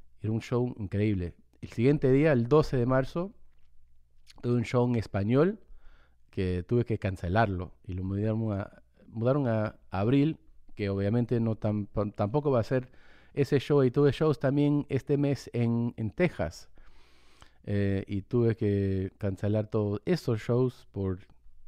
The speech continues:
obviamente, por la cuarentena. Em, ojalá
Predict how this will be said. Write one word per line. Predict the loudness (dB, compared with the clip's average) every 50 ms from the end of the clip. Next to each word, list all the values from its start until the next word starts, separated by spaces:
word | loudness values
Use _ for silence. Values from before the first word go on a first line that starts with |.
| -16 -14 -8
obviamente, | -4 -2 -2 0 0 0 0 -2 -4
por | -6 -6 -10 -8 -6 -4
la | -2 0 2 2 2 2 0 -4 -16 -20 -20 -20 -20 -20 -20 -20 _ _ _ _ -14
cuarentena. | -6 -2 -2 -2 0 -2 -4 -4 -4 0 0 2 2 2 -2 -4 -8 -14 -18 _ _ _ -20 -20 -20 -20 _ _ -20 -20 -20 -20 -20 -20 -14
Em, | -8 -6 -6 -4 -4 -6 -8 -8 -10 -10 -12 -14 -14
ojalá | -12 -8 -4 0 2 4 4 4 2 0 -6